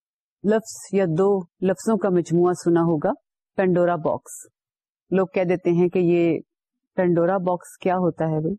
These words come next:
یہ فلاں شخص نے تو پینڈورا باکس ہی کھول دیا ہے۔ جب کوئی لامتناہی سلسلہ ہو جائے اوٹ پٹانگ چیزوں کا جو ختم نہ ہونے میں آ رہی ہوں، تو عام طور پر اس طرح کا لفظ لوگ بول دیتے ہیں۔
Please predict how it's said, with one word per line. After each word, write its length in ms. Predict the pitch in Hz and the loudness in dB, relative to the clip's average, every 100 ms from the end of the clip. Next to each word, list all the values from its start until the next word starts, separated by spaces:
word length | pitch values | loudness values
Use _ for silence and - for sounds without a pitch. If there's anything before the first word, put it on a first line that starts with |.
| _ _ _ _ | _ _ _ _
یہ 400 | - 170 175 165 156 - - | -4 0 2 0 -2 -8 -6
فلاں 180 | 180 185 | 0 0
شخص 300 | 175 175 - | 0 -4 -4
نے 60 | 175 | -4
تو 100 | 175 | -2
پینڈورا 400 | 175 165 170 175 | 0 2 0 0
باکس 380 | 156 156 - | -2 -4 -4
ہی 40 | 202 | -8
کھول 280 | - 165 147 | -2 0 2
دیا 220 | 151 147 | 0 0
ہے۔ 140 | 165 | -2
جب 200 | 156 185 170 | -2 -4 -2
کوئی 200 | 196 185 170 _ _ _ 214 | 0 0 -2 _ _ _ 0
لامتناہی 720 | 220 214 214 190 190 180 214 208 | 0 2 0 0 0 2 0 0
سلسلہ 380 | 190 170 - 196 | -2 -2 -2 0
ہو 260 | 185 170 170 | 0 0 0
جائے 440 | - 180 170 170 | 0 0 2 0
اوٹ 580 | - - _ - 196 - | -2 -8 _ -4 -2 -2
پٹانگ 320 | 185 175 170 | -4 0 0
چیزوں 400 | 165 180 156 175 | 0 -2 0 0
کا 300 | 160 170 160 156 - _ _ - | 0 -2 -4 -6 -12 _ _ -4
جو 100 | 180 | -2
ختم 360 | - 202 220 | -2 -2 0
نہ 100 | 202 | 2
ہونے 320 | 190 185 175 170 | 2 2 2 2
میں 140 | 165 | 2
آ 140 | 160 | 2
رہی 140 | 160 165 | 0 2
ہوں، 160 | 175 | 0
تو 100 | 165 | 0
عام 200 | 185 190 | 0 0
طور 160 | 185 170 | 0 -4
پر 140 | - 170 | -2 -4
اس 160 | 156 | -4
طرح 200 | - 160 | -4 -4
کا 140 | 147 185 | -4 -6
لفظ 440 | - 165 160 - | -2 -2 -2 -2
لوگ 120 | 160 | -2
بول 300 | 147 160 143 | 0 0 -2
دیتے 240 | 135 - | -4 -8
ہیں۔ 80 | - | -12